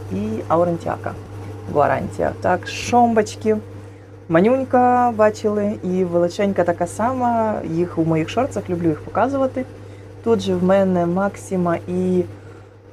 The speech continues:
а, я забула другу назву, <laughs> класний гібрид, і ще одна шомба, і отам от, а, кілька кольорових варіацій з рук взяла. Дю-, дуже дякую Інні.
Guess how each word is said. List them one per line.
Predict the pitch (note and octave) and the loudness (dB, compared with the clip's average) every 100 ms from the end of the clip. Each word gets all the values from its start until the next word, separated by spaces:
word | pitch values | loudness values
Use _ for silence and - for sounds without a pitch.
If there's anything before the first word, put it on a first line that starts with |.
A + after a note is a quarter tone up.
| - | 0
а, | G#3 C4 C4+ C4 | 4 6 4 4
я | A3+ | 2
забула | F#3+ F3 F3 F3 | 0 0 2 2
другу | E3+ F#3 A3+ | 4 4 4
назву, | D#4 D#4+ D4 D4+ - - - | 4 4 4 2 0 -12 -18
<laughs> | - - - | -18 -4 4
класний | G#3 G3+ G3+ F#3 | 4 4 4 4
гібрид, | F#3+ E3 G3+ C4 C#4 - F3+ | 4 0 0 0 -2 -6 -8
і | |
ще | E3+ - F3+ | -6 0 0
одна | E3+ E3 | 0 -2
шомба, | - A#3 B3+ A#3+ - | -2 -2 0 0 0
і | F#3+ G#3 G#3+ | -4 0 0
отам | F#3 F3 G#3 | 2 2 2
от, | A3 G3+ - - - - - - | 2 -2 -8 -18 -18 -18 -16 -4
а, | - E3+ | 2 4
кілька | E3 G#3 G3 | 2 -4 -6
кольорових | F3+ E3+ F3+ F#3 F3+ | 0 4 6 4 2
варіацій | E3 F3 A#3 B3+ G#3+ F#3 | 4 6 6 4 -2 -2
з | E3+ | 0
рук | F#3+ F3 | 0 -2
взяла. | E3 E3 D#3+ F3 G#3 A3 G#3+ | 0 4 6 8 8 4 0
Дю-, | E3+ | -4
дуже | F3 F#3 E3 | -2 -2 2
дякую | F3+ F3 E3 F3 | 0 2 -2 0
Інні. | A3 G#3+ G#3 G#3 | -2 0 0 0